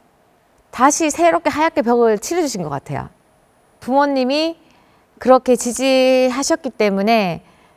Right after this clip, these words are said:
지금 제가 이 길을 걷고 있고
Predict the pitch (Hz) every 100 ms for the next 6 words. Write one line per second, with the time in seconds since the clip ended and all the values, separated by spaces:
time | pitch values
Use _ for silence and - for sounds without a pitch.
0 | _ _ _ - 262 285 277 269 220 214
1 | 214 - 226 262 233 220 208 202 196 180
2 | 226 214 - - 277 320